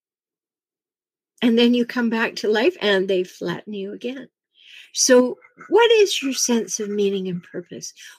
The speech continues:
Why do you think you're here? What is it that brings you joy?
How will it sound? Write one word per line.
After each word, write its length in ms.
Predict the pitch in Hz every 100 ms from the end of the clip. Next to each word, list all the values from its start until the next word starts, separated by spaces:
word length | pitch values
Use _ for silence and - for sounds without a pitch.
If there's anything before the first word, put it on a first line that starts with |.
| _
Why 200 | 285 320
do 60 | 359
you 100 | 330
think 380 | 302 285 269 247
you're 100 | 240
here? 460 | 262 240 185 165 - - - _ -
What 260 | 247 359
is 220 | 392 349
it 160 | 302 254
that 160 | 247 -
brings 360 | 254 247 240
you 100 | 220
joy? 460 | - 226 226 196